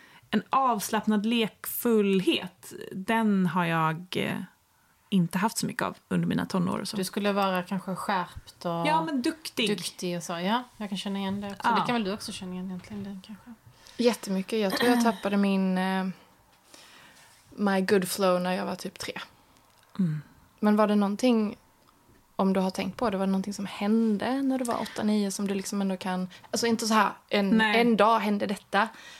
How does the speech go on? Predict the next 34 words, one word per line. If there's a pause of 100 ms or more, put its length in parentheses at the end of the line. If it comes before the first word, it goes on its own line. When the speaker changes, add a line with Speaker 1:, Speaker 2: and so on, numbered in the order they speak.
(140)
Speaker 3:
men
nå-,
något (340)
Speaker 1:
Jag
t-,
Speaker 3:
skede
i
livet,
liksom
någon
Speaker 1:
jag
Speaker 3:
händelse? (120)
Speaker 1:
tror
att
det
är
kopplat
till
min
pappa. (680)
Mm,
Speaker 3:
Mm.
Speaker 1:
det
var
det
jag
fick
fram
när
jag, (720)
eh, (140)
känslan
av
att,